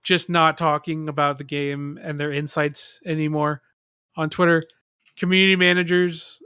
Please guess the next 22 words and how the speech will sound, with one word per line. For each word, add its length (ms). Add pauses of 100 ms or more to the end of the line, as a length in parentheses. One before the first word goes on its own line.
(300)
uh, 680
have 140
been, 140 (360)
you 100
know, 120
not 260
quite 280
as, 400 (320)
not 260
quite 240
as, 380 (360)
as 360
ready 360
to 100
interact 600
with 200
people, 440 (920)
uh, 420
as 520
usual. 560 (200)
Um, 720
and 480